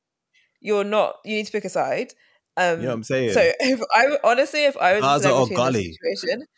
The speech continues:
Speaker 1: I would literally just come down. I would literally just say what I actually thought, <laughs> genuinely, because it's like, either way, you're gonna get, or I would just stay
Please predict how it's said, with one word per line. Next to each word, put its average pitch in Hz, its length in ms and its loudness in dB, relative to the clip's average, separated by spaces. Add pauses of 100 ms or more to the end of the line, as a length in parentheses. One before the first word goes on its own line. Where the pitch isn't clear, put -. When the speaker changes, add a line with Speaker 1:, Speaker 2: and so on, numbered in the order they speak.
(360)
Speaker 1:
I 196 140 4
would 196 180 -4
literally 202 320 -4
just 190 200 -8
come 175 260 -4
down. 156 440 0 (160)
I 214 140 4
would 226 180 0
literally 220 280 -2
just - 340 -12 (380)
say 202 300 2
what 175 160 0
I 175 60 6
actually 165 460 -2
thought, 156 360 -6 (140)
<laughs> - 140 -18
genuinely, 196 560 0
because 185 280 -8
it's 170 120 -8
like, 175 200 0
either 196 240 -4
way, 185 180 2
you're 165 100 -2
gonna 160 160 -6
get, 135 160 -8
or 214 180 4
I 185 40 6
would 185 100 -2
just 185 140 -8
stay 180 140 -4